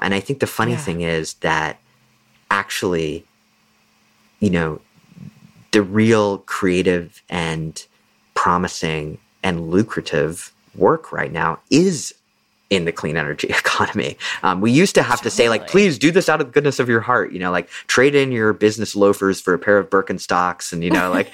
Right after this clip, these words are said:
Speaker 2: <laughs>
Speaker 1: and now it's like, "No, <laughs> like, this is big money." So I think that actually, and this is where your question around prestige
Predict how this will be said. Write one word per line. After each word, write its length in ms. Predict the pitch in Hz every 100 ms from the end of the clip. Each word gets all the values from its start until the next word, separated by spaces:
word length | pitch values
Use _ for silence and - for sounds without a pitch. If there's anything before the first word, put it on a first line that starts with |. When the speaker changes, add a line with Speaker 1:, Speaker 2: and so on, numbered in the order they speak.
| 247
Speaker 2:
<laughs> 180 | - 262
Speaker 1:
and 120 | 139
now 220 | 135 170 185
it's 140 | -
like, 180 | 127 117
"No, 380 | 127 254 170 123
<laughs> 60 |
like, 100 | -
this 240 | 139 185 160
is 140 | 123
big 280 | 104 147 156
money." 320 | 139 175 98 - - -
So 440 | - - 117 107 107
I 100 | 107
think 280 | - 127 -
that 180 | 101 92
actually, 600 | 85 101 - 85 80 82 - _ -
and 160 | 104 123
this 140 | 135
is 140 | 131
where 100 | 101
your 240 | 92 87 85
question 340 | - 92 -
around 180 | 82 78
prestige 600 | - 156 - 82 80 -